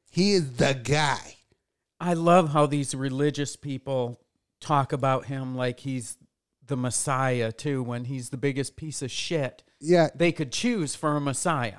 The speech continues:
Speaker 1: DeSantis can run because he has the qualifications that Republicans look for.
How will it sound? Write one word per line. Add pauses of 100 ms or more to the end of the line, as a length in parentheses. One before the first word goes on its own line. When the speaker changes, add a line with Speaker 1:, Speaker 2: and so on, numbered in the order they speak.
Speaker 1:
DeSantis
can
run
because
he
has
the
qualifications
that
Republicans
look
for.